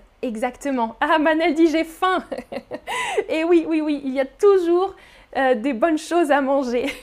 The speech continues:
<laughs> Une bourse, c'est ça, exactement. Voilà. Et donc, une expérience formatrice, quelque chose de formateur qui t'enrichit, qui te donne des connaissances ou qui te donne une ouverture d'esprit.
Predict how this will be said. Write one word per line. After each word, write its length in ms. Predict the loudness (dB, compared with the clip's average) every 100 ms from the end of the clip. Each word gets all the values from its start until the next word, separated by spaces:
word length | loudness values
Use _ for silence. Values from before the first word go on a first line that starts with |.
| -10 -8 -12 -12
<laughs> 500 | -16 -16 -16 -12 0
Une 200 | 2 2
bourse, 440 | 6 6 6 -8
c'est 200 | -8 -8
ça, 260 | -2 -2 -2
exactement. 680 | -4 0 0 0 -6 -4 -6
Voilà. 240 | -2 -2 -2
Et 80 | -2
donc, 240 | -2 -2 0
une 140 | -2
expérience 720 | -2 -6 -4 -4 -4 -8 -14 _ -20 -20 -20 _
formatrice, 960 | -8 2 4 4 -2 -6 -4 -4 -2 -6
quelque 240 | -4 -6 -8
chose 300 | -4 -4 -4
de 100 | -6
formateur 680 | -2 -2 0 -4 -4 -4 -4
qui 140 | -12
t'enrichit, 840 | -4 0 0 0 -4 -4 -4 -4 -4 -20 _
qui 120 | -8
te 80 | -4
donne 300 | 0 2 0
des 100 | -2
connaissances 680 | -2 0 0 -2 -4 -4 -8
ou 80 | -2
qui 140 | -2
te 80 | 0
donne 300 | 0 0 -2 -6 _
une 200 | 0 4
ouverture 560 | 4 2 -2 -8 -6 -6
d'esprit. 440 | -8 -12 -8 -10